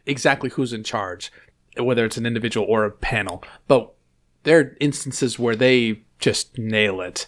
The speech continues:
and they stay true to what the author's plot line is. Interesting enough, though, some movies don't do that, or at least I don't think they do that. Some movies that are based on books will completely fly the different, a different direction,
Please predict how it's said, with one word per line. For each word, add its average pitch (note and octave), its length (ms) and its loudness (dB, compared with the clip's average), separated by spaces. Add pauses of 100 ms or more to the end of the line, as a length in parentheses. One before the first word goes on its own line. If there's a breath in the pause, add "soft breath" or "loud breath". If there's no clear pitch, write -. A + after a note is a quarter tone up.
and A#2 160 0
they A2 80 4
stay A2 260 2
true A#2 540 2
to G#2+ 540 -2 (380 soft breath)
what A#2 360 2
the A2 300 -2
author's A2 760 0 (200)
plot G#2+ 340 0
line G#2 280 -2
is. G2+ 340 -6 (640 soft breath)
Interesting D3 380 2
enough, B2+ 260 0
though, A2 160 -2
some C#3+ 400 2
movies G#2 640 -4 (140)
don't A#2 260 0
do G#2+ 120 -4
that, F2 260 -8 (440)
or C3 120 4
at B2 60 2
least B2 220 -2
I G#2+ 300 0 (280)
don't G#2 180 -4
think G#2+ 200 -8
they G#2 100 -10
do G2 160 -10
that. F#2 220 -10
Some D3+ 280 4
movies A#2+ 340 2
that A#2 120 0
are G2+ 40 -2
based G#2+ 260 -2
on G2+ 120 -6
books G2+ 340 -4 (420 loud breath)
will G2 340 -2 (120)
completely C3 640 2
fly F#2+ 520 0 (280 soft breath)
the B2+ 80 0
different, A#2+ 420 2
a B2+ 100 4
different A2+ 340 2
direction, G#2 600 0